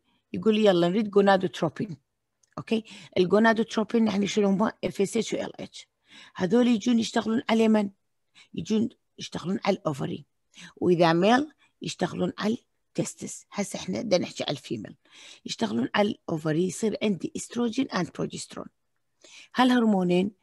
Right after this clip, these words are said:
هو السايكل عبارة عن استروجين وبروجسترون. هذا صعد، هذا نزل، هذا صار بيك، هذا صار لو، صار مينس دروب، هذول صار مينس، وهكذا. إذن عندي هذول يسووا لي السايكل. هسه نبدي.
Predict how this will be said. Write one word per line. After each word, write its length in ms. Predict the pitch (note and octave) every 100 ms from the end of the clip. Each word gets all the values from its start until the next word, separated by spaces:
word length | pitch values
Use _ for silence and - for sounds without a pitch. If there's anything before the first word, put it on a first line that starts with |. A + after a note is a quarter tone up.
| _ _
هو 220 | G#3+ F3
السايكل 500 | C#3+ - G#3 - -
عبارة 280 | E3 F3 F#3+
عن 160 | - -
استروجين 500 | - - D3+ C3+ B3+
وبروجسترون. 640 | D4 - G#3 E3 - - - _ _ - -
هذا 260 | A#3+ G#3+
صعد، 360 | G3+ A3 - G3+
هذا 360 | F3 G3 G3 G3
نزل، 400 | G3+ F#3 G3 G3+ _ - -
هذا 260 | - G#3+ G#3
صار 280 | G3 G#3 F#3+ -
بيك، 320 | G#3 F#3+ -
هذا 240 | G#3 G3+ G3+
صار 340 | - G3+ G3 -
لو، 340 | G3+ G#3 G3 G3 - - _
صار 300 | - A3 G#3
مينس 460 | G#3 G#3 G3 - - _
دروب، 340 | F3+ A3 G3+ G3+
هذول 440 | G3 F#3+ G#3 G3+
صار 300 | - G3 F#3+
مينس، 320 | F#3+ G3+ G3 _ - -
وهكذا. 540 | G3+ E3+ F#3 - G3 - _ - _ -
إذن 260 | F#3 F3 -
عندي 240 | F3 E3+
هذول 260 | D#3 A#3 C#4+
يسووا 380 | C#4 G#3+ E3+
لي 60 | D#3+
السايكل. 480 | C#3+ - D3 - - _ _ _ _ -
هسه 240 | B3+ -
نبدي. 360 | A3+ - - -